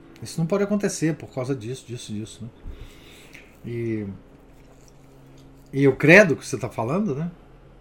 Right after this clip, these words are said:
O credo é o resumo dos mistérios da nossa fé, né? Então, <laughs> ai, ai, é, eu entendi bem o que você falou, né? Eu preferia ficar calado, né? E não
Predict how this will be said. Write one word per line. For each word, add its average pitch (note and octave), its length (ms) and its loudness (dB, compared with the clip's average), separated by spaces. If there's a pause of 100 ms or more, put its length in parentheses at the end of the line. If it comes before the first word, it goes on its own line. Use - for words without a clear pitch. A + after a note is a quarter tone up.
(440)
O C#3 80 -8
credo E3+ 260 4
é G#3 40 8
o G3+ 40 6
resumo G#3+ 380 2
dos C3+ 320 2
mistérios D3+ 500 -2
da E3+ 120 -4
nossa F3+ 240 -4
fé, C3+ 280 -6
né? B2 120 -12 (1160)
Então, A#2+ 580 -4 (500)
<laughs> - 400 -20
ai, - 1600 -8
ai, G2+ 260 -6 (200)
é, B2 360 -4
eu D3+ 100 4
entendi D3+ 300 2
bem D3 200 4
o D3 40 -6
que - 80 -16
você D3 100 -4
falou, C3+ 340 2
né? A#2+ 160 -8 (640)
Eu - 60 -16
preferia D3+ 300 4
ficar E3 300 0
calado, D3+ 500 4
né? D3 180 -2
E C#3+ 40 -4
não C#3 420 -4